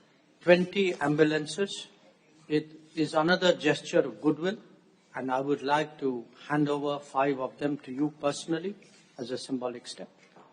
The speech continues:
India will also provide M R I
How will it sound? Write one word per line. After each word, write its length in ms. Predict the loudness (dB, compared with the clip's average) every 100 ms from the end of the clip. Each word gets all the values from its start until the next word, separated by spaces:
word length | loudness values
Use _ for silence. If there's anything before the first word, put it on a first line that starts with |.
| _ -20 -20 _ _ _ -20 _ 2
India 300 | 6 10 8
will 180 | 8 4
also 380 | 4 2 0
provide 560 | 0 0 2 4 4 -2 -2
M 180 | 4
R 200 | 8 8 8
I 320 | 6 4